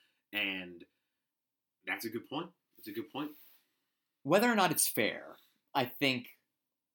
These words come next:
Speaker 2: it's realistic. Just look at Philadelphia.
Speaker 1: I agree.
Speaker 2: Philadelphia was the defending Super Bowl champ. They struggled, and people were like, "Philly is awful. What the heck's happening?"
Speaker 1: Yeah.
Speaker 2: And that's just because
Speaker 1: Well, it's
Speaker 2: we're
Speaker 1: a
Speaker 2: not a fair weather league,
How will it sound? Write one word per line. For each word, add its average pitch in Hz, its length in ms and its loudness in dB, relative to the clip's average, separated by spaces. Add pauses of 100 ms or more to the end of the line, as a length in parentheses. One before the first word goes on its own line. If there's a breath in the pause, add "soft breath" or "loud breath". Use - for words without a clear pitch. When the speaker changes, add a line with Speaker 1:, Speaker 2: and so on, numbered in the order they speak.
(260)
Speaker 2:
it's - 360 -4
realistic. 123 640 -2 (480)
Just 156 200 2
look 175 180 2
at 190 100 0
Philadelphia. 170 560 0
Speaker 1:
I 117 60 -8
agree. 165 220 -10
Speaker 2:
Philadelphia 139 580 2
was 127 100 -2
the 127 80 0
defending 135 360 -4
Super 135 240 -4
Bowl 131 140 -2
champ. 113 380 -4 (220)
They 120 80 2
struggled, 113 540 2
and 107 80 -2
people 113 200 -2
were 110 60 0
like, 101 200 -2 (280)
"Philly 143 360 2
is 120 260 -2
awful. 92 280 -2
What 107 160 -4
the 110 60 -10
heck's 117 180 -6
happening?" 95 380 -4 (160)
Speaker 1:
Yeah. - 60 -20 (800)
Speaker 2:
And 156 100 2
that's 165 160 4
just 170 180 0
because 156 640 2
Speaker 1:
Well, 120 140 0
it's 120 80 0
Speaker 2:
we're 190 80 6
Speaker 1:
a - 20 6
Speaker 2:
not 202 140 8
a 147 40 4
fair 165 300 4
weather 160 300 4
league, 190 480 0